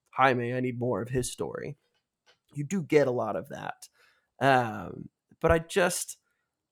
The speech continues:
I just think there's something to be said for, you know, especially The Flash,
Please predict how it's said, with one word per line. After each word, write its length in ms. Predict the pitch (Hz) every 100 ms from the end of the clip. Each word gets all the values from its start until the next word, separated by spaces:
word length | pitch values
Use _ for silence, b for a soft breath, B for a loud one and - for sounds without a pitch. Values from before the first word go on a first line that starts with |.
| _ -
I 100 | 160
just 160 | 185 190
think 180 | 190 190
there's 200 | 190 -
something 260 | 165 175
to 80 | 175
be 100 | 151
said 340 | - 156 175
for, 440 | - 131 117 107 - _ _ _ _
you 80 | 143
know, 60 | 98
especially 460 | - 165 156 139
The 100 | 117
Flash, 640 | 113 165 165 160 151 -